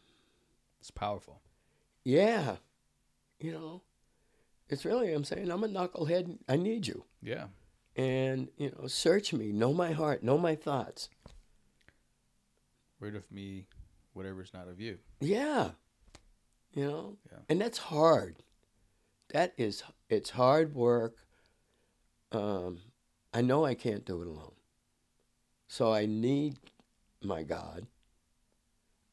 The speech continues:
Speaker 2: I need that Holy Spirit that witnesses into me. And I need the men and women that I've met along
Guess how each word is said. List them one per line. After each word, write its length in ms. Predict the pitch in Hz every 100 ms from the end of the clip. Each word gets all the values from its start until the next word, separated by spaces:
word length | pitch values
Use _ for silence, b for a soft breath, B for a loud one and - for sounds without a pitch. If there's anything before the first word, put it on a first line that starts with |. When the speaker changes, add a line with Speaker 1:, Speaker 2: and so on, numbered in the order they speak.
| _
Speaker 2:
I 120 | 110 98
need 440 | 101 123 156 143
that 180 | 110 107
Holy 320 | 113 107 101
Spirit 560 | - - 123 107 101 - _ _
that 140 | 101 87
witnesses 540 | 98 98 95 - 98
into 220 | 90 90 92
me. 180 | 95 B B B B
And 140 | 135 123
I 80 |
need 340 | 123 143 185 151
the 60 |
men 280 | 127 113 127
and 220 | 123 104
women 460 | 101 117 117 90 92 _ _ _ _ _ -
that 140 | 104
I've 260 | 98 113 123
met 420 | 117 113 92 - _ _ _ _ _ _
along 500 | 92 85 90 107 120